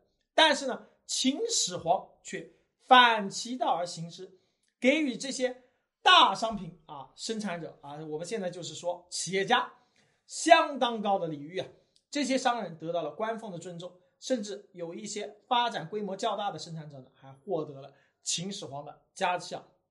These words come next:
和这个封赏。据啊史料记载啊，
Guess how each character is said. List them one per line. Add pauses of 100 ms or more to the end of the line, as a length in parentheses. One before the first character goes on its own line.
和
这
个
封
赏。 (760)
据
啊
史
料
记
载
啊，